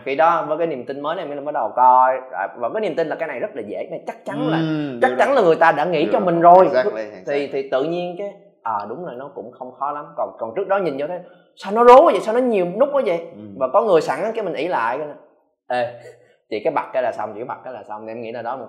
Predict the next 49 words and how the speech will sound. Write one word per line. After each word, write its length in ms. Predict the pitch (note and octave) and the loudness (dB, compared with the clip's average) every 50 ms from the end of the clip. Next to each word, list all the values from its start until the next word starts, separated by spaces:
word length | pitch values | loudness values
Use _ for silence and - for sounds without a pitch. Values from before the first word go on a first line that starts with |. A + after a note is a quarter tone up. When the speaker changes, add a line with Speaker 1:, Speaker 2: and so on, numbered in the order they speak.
| - | -10
Speaker 1:
cái, 320 | - A2+ A#2+ B2+ C3+ C#3+ C3+ A#2+ - - _ _ _ _ _ _ _ _ _ _ _ _ G#2+ G#2+ | -10 -8 -8 -8 -10 -12 -14 -16 -16 -20 _ _ _ _ _ _ _ _ _ _ _ _ -12 -8
mà, 180 | G#2 G2+ G2+ | -8 -8 -8
mà, 280 | G2+ G2+ G#2 G#2 G2+ G2 | -8 -10 -14 -12 -14 -14
mà 360 | G2 G2+ G2+ G2 G2 G2+ G2+ G2+ _ _ _ _ _ _ _ _ _ _ _ _ _ - | -14 -14 -14 -12 -12 -14 -16 -18 _ _ _ _ _ _ _ _ _ _ _ _ _ -8
không, 240 | - F#3+ G3+ G3+ F#3+ | 0 0 0 0 -2
không 280 | - - - F#3 F#3 - | -6 -6 -6 -6 -2 -2
tự 120 | C#3 C3 C#3 D3+ | -2 -2 -2 -4
nhiên 200 | D#3+ D#3+ D#3+ D3+ | -6 -6 -6 -8
mà 60 | C3 A2 - | -8 -6 -4
có 180 | B2 C3+ E3 | -2 -2 -2
được, 220 | E3+ C#3 A#2 A2 A#2 | -2 -4 -8 -8 -6
do 120 | B2+ C3 C#3 | -6 -6 -6
một 120 | B2 A2 - | -6 -4 0
vài 240 | A#2+ B2 A#2+ A2 A2 | 2 2 2 2 0
đứa 220 | B2 B2 C3+ D3+ | -4 -4 -6 -6
nó 120 | E3 E3 E3 - | -8 -10 -12 -12
cũng 300 | A2+ G2 G2 G#2+ A#2 B2+ | -12 -14 -14 -14 -14 -8
có 140 | B2+ C3+ C#3 C#3 | -6 -6 -6 -6
cái 100 | C#3+ C3+ - | -10 -12 -12
sự 180 | A2+ F#2+ F#2 F#2 F#2+ | -14 -12 -10 -10 -8
Speaker 2:
Ừm. 500 | B2 C3 C3 C3 C3 B2+ B2 A#2+ A#2 A2 | -8 -8 -6 -6 -6 -8 -8 -8 -2 0
Speaker 1:
đam 220 | C#3 D#3 E3 E3 | 0 0 0 0
mê 240 | E3 D#3+ D#3+ D#3+ D3+ | 0 0 0 0 -2
trong 140 | D3+ C#3+ C#3 C3+ | -4 -8 -8 -10
cái 100 | D3+ D#3+ | -10 -6
ngành 160 | E3 A#2+ B2 | -4 -2 0
Speaker 2:
Beautiful. 120 | B2+ B2 | 0 2
Speaker 1:
đó 320 | A#2 A#2+ A#2+ A#2+ - - - - | 2 2 2 0 0 -4 -10 -14
mà 100 | - - | -16 -14
nó 180 | - - - - | -14 -8 0 4
Speaker 2:
Thì 60 | D3+ | 4
Speaker 1:
dạy 60 | D#3 - | 6 8
Speaker 2:
thật 80 | D#3 D#3 | 8 6
Speaker 1:
lại 80 | D#3 - | 6 8
Speaker 2:
ra 80 | D#3 | 6
Speaker 1:
cho 60 | D#3 D#3+ | 6 6
em. 120 | - - - - - - - - | 4 2 -6 -12 -18 -12 -2 4
Speaker 2:
đó 220 | C#3+ D#3 F3+ G#3 | 8 8 8 8
là 200 | G3+ D#3 C3 - | 6 4 2 2
cái, 240 | - D3+ E3 F3 - - | 0 -2 -2 -2 -6 -10
anh 140 | C3 D3 D3 | -12 -10 -8
nghĩ 100 | B2+ A#2+ | -6 -2
đó 100 | D#3 E3+ | -2 -2
là 80 | E3 | -4
một 80 | C3 A2+ | -4 -10
cái 100 | A#2+ C#3 | -10 -8
điều 180 | C#3 B2 A2+ G#2+ | -8 -8 -8 -6
đắt 260 | G#2+ C#3+ C#3 - - | -8 -8 -8 -8 -10
giá, 260 | C#3+ C3 C3 E3+ F3+ | -8 -8 -8 -8 -10